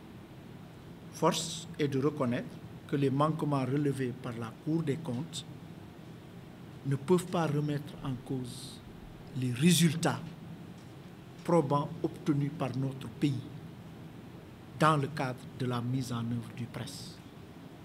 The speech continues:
et que j'ai exposé initialement. Toutefois, conformément aux procédures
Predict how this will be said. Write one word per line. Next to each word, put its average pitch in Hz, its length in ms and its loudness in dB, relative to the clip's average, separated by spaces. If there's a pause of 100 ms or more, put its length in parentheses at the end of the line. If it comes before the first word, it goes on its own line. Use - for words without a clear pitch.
(1040)
et 143 60 2
que 160 160 8
j'ai 151 300 8
exposé 135 680 2 (840)
initialement. 123 480 -2 (3250)
Toutefois, 143 380 0 (1700)
conformément 240 1000 12
aux 185 120 12
procédures 196 840 10